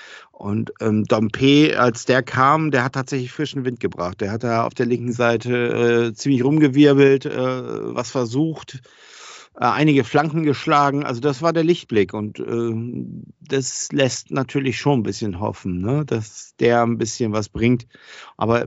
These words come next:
äh, man sieht eindeutig, da muss noch mehr passieren auf dem Transfermarkt. Jetzt geht natürlich noch ein Spieler weg.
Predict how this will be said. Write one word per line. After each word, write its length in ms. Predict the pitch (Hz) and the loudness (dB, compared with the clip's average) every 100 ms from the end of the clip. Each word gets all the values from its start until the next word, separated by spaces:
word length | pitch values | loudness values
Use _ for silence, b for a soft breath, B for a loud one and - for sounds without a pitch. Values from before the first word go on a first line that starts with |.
| 110 | -6
äh, 140 | 120 | -12
man 200 | 110 123 | -4 -2
sieht 160 | 123 127 | 0 -2
eindeutig, 460 | 117 110 120 120 110 | -2 0 -2 -2 -2
da 120 | 113 | 0
muss 200 | 117 113 | -2 -2
noch 140 | 110 | -2
mehr 180 | 101 123 | 0 0
passieren 440 | 113 92 - 101 | 0 -4 -4 -6
auf 80 | 85 | -6
dem 100 | 95 | -10
Transfermarkt. 800 | 104 95 - - 101 95 95 - | -10 -10 -6 -4 -2 -2 -4 -6
Jetzt 240 | 95 - | -8 -4
geht 180 | 113 110 | -4 0
natürlich 540 | 123 113 - - 117 101 | -2 -4 -8 0 0 0
noch 160 | 127 | -2
ein 80 | 131 | -4
Spieler 360 | - 127 123 120 | -4 0 0 2
weg. 220 | 123 | 0